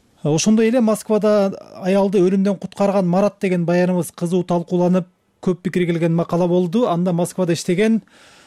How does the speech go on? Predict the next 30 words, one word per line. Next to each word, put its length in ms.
кыргызстандык 680
Марат 320
Исаев 420
аттуу 480
жигиттин 540
он 120
биринчи 280
февралда 480
Москвадагы 600
метродо 920
талмасы 460
кармап, 360
релиске 480
кулаган 400
аялды 340
куткарып 440
калган 420
эрдиги 400
баяндалган. 720
Ушул 280
макалага 460
пикир 300
калтырган 460
Шару 420
деген 300
алайдан 460
жазган 300
окурманыбыз 640
мындай 260
дейт. 300